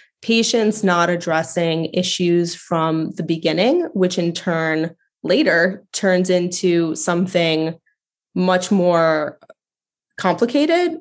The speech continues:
and also more expensive if you wanna put on a payer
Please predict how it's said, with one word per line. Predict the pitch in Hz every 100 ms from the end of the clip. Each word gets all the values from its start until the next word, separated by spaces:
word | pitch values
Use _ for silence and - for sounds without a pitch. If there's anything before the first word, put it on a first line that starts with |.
| -
and | 214
also | 262 311 349
more | 214
expensive | 180 180 - 160 165 - 180 - _ _ _ _ _ -
if | 185
you | 190
wanna | 175 170 165
put | 185
on | 160 156
a | 156
payer | - 165 156 143 - -